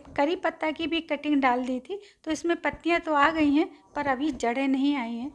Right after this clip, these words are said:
ऐसे ही मैं कई तरह की कटिंग्स पानी में ट्राई करती रहती हूँ। ज़्यादा पुराने प्लांट जब पानी में पड़े रहते हैं, तो उसमें जड़ों में गुच्छे बन जाते हैं, तो इनकी जड़ों की आप कटिंग कर दें नीचे से। ये देखिए, मनी प्लांट मेरा दो साल पुराना है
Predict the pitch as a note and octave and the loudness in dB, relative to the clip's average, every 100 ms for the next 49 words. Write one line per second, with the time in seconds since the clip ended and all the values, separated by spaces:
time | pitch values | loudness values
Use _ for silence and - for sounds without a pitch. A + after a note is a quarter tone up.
0 | - D4 D#4+ F4+ F4 E4+ F4 C#4 D4 D#4 | -8 -8 -4 2 6 6 4 -2 -2 0
1 | D4+ D#4 D#4+ D#4 C#4+ D4+ D4+ - - A#3+ | 0 2 0 -2 -4 0 0 0 -4 -2
2 | A#3+ B3+ C4 A#3+ G#3+ A#3 A3+ G#3+ B3 B3 | 2 2 0 -2 -4 -4 -8 -8 -6 -4
3 | A3 G#3+ A#3 C#4 - D4 D4+ G#4 F#4+ F4 | -4 -6 -4 -4 2 2 2 -2 0 4
4 | F4 F#4 F#4 C#4+ C#4 D4 C#4+ C#4+ A#3+ A#3+ | 4 4 0 2 2 2 -2 -4 -2 2
5 | C4+ C#4+ B3 B3 C4 A#3 A#3 C4 F#4 F#4 | 4 4 2 2 2 0 -2 -4 -4 -4
6 | D#4 - D#4 A#3+ B3 C#4 E4 E4+ A#3+ C#4+ | -6 0 0 2 -2 0 2 2 0 -8
7 | - D#4 G#3+ G3+ F#3 F#3 G3 G3+ - - | -8 -4 -4 -2 -4 -4 -10 -10 -10 -20
8 | _ F4 F4+ F4 F#4 B3+ B3+ D#4 F#4+ F4 | _ -2 0 0 -2 0 2 4 2 -2
9 | F4 A#3+ B3+ - G#3+ B3+ B3 G3+ G3 G#3 | 0 2 2 0 -8 -4 -4 -4 -6 -4
10 | G#3+ G#3+ A3+ G#3+ B3 C4+ C#4 D4+ F4+ E4 | -4 -4 -8 -8 -6 -4 -4 -6 -4 0
11 | D4 D4+ D4 D4 D4 C#4+ C#4+ D4 A#3+ D4+ | 2 2 2 0 0 -2 0 0 0 -2
12 | F4+ F4+ D4 C#4+ C4+ B3+ B3 B3 G3+ C4+ | -2 0 0 0 -4 -2 0 -2 -2 -6